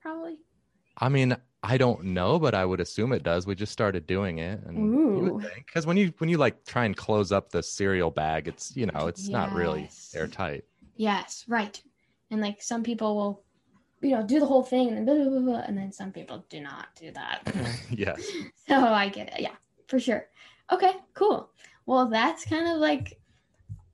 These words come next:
Speaker 1: we had a lot of submissions, so I was very happy with that. Um, so that's kind of all we have for pet peeves. But if you
Speaker 2: That
Speaker 1: have any
Speaker 2: was
Speaker 1: pet
Speaker 2: awesome.
Speaker 1: peeves, yeah,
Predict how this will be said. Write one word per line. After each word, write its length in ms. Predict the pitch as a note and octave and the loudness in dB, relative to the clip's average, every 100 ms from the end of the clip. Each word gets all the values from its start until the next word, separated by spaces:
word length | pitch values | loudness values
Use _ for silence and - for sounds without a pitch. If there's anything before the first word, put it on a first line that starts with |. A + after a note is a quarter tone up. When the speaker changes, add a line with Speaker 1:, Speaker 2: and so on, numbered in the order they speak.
| _ _ - | _ _ -2
Speaker 1:
we 200 | A3+ B3 | 4 6
had 180 | C#4 | 6
a 40 | D#4+ | 6
lot 220 | C4 C#4 | 6 6
of 60 | D#4+ | 4
submissions, 540 | - C4 D4+ B3 G#3+ | 4 4 4 2 -2
so 60 | G#3 | 0
I 40 | |
was 80 | G#3 | 0
very 180 | A#3 C#4 | 2 0
happy 400 | - B3+ B3+ G#3+ | 0 -2 -2 -2
with 160 | G3+ | -4
that. 320 | G3+ F#3+ G3+ - - | -4 -2 -4 -6 -10
Um, 420 | G3+ G3 G3 G3 - - | -8 -6 -8 -12 -14 -12
so 220 | - A3 | -2 0
that's 500 | G#3+ A3 A3+ - - - - | 2 2 0 -8 -14 -18 -12
kind 260 | - B3 | -4 0
of 100 | C4 | 0
all 220 | A#3 B3+ E4+ | 4 6 6
we 100 | C#4+ | 4
have 540 | - C4+ A#4 C#4 G#3+ | 2 0 2 2 2
for 440 | - A3+ A3 A3 A#3 - - | 0 2 4 2 -4 -12 -20
pet 240 | - B3 B3+ - | -8 -6 -6 -6
peeves. 220 | D4+ G#3+ G#3 | -2 0 2
But 160 | A3 | 2
if 160 | A3+ A3+ | 2 2
you 80 | D4 | 2
Speaker 2:
That 80 | |
Speaker 1:
have 180 | - - | 6 6
any 160 | - A3 | 6 4
Speaker 2:
was 140 | G#2+ | 4
Speaker 1:
pet 100 | C3+ | 4
Speaker 2:
awesome. 200 | - - | 2 -2
Speaker 1:
peeves, 240 | A#3 C4 B3+ | 0 -2 2
yeah, 240 | A#3 F#4+ | 4 6